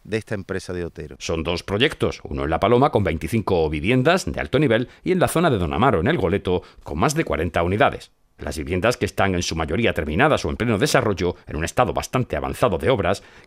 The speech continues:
Speaker 2: que tanto los proveedores locales que han visto que sus pagos no han sido satisfechos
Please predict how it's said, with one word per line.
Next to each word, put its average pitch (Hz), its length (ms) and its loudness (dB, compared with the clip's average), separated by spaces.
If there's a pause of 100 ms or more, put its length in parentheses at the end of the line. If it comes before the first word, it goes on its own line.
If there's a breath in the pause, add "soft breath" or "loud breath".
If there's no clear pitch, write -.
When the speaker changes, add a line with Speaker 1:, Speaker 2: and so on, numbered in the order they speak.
Speaker 2:
que 87 100 -4
tanto 90 240 -2
los 80 160 -4
proveedores 95 480 0
locales 92 420 0
que - 60 -2
han 101 120 0
visto 120 260 -4
que - 80 -6
sus - 220 -6
pagos 135 340 2
no 143 180 4
han 117 80 4
sido 165 240 -2
satisfechos 95 760 -2